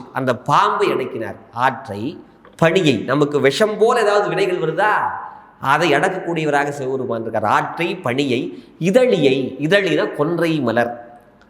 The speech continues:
சித்திரை மாசத்துல பூக்கும், பார்த்திருக்கீங்களா? சித்திரை மாசத்துல எல்லா செடிகளும் காஞ்சு ஒரு பூவும் கூட இல்லாம அப்படித்தான் இருக்கும். ஆனா அந்த நேரத்துல மஞ்சள்லாம் சித்திரை மாசத்துல அப்படி கோடை வெயில்ல ஒரு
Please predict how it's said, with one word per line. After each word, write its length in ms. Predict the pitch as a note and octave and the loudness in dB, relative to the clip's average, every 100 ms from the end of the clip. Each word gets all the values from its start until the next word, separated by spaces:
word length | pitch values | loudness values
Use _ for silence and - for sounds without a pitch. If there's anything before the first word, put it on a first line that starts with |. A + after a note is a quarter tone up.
| _ _ | _ _
சித்திரை 340 | - F3 - | 0 4 4
மாசத்துல 400 | F#3 E3+ D#3+ C#3+ | 4 2 0 -2
பூக்கும், 340 | D3+ C#3 B2+ - | -2 -4 -4 -2
பார்த்திருக்கீங்களா? 500 | D3 C#3 C3+ C#3+ E3 G#2+ F#2+ - - _ _ _ | -4 -4 -4 -2 -2 -4 -10 -18 -20 _ _ _
சித்திரை 340 | - E3 A#3 A#3+ | -6 2 4 4
மாசத்துல 400 | G#3+ F#3+ G#3 G#3 | 4 4 4 6
எல்லா 840 | D#3 F#3 F#3 F#3 E3 D3+ C#3 C3 | 4 4 0 2 2 2 0 0
செடிகளும் 580 | - D3+ E3+ D#3+ E3 D#3 | -2 -2 0 0 -2 -2
காஞ்சு 840 | C3 D3 C#3 C3 C3 C3 B2+ B2+ - - - | -2 -2 -6 -6 -6 -4 -4 -6 -10 -14 -4
ஒரு 280 | C#3 D3 C#3 | 2 2 2
பூவும் 340 | D3+ D#3+ D#3+ | -2 0 2
கூட 160 | C#3 C3 | 2 2
இல்லாம 320 | B2+ A#2+ A#2+ | 0 0 -2
அப்படித்தான் 360 | A2 A#2 A#2 B2 | -2 -4 0 -2
இருக்கும். 240 | G2 G2+ - - - | -2 -10 -16 -20 -4
ஆனா 280 | C3+ D#3 B2+ | 0 2 0
அந்த 480 | B2 D3 F#3 F3+ E3+ | 2 2 4 4 4
நேரத்துல 500 | F#3 G#3 G#3 G#3+ C#3+ | 4 0 -2 -2 0
மஞ்சள்லாம் 920 | D#3 F#3+ F#3+ F#3 F#3 F#3+ F3 A#2+ - | -2 -2 -2 -2 -2 0 0 -2 -6
சித்திரை 480 | - D#3 D#3 A3 F3+ | -10 -10 -2 0 0
மாசத்துல 300 | D#3+ E3+ F#3+ | 0 -4 -4
அப்படி 520 | C#3+ C3 - A3 G3 | -4 -4 -6 -4 -2
கோடை 460 | - F3+ G#3 F#3 D3+ | 2 2 2 0 0
வெயில்ல 560 | D#3+ F#3 G3+ A3+ B2+ - - - | 0 -2 0 2 2 0 -8 -4
ஒரு 200 | D3 D3 | 0 2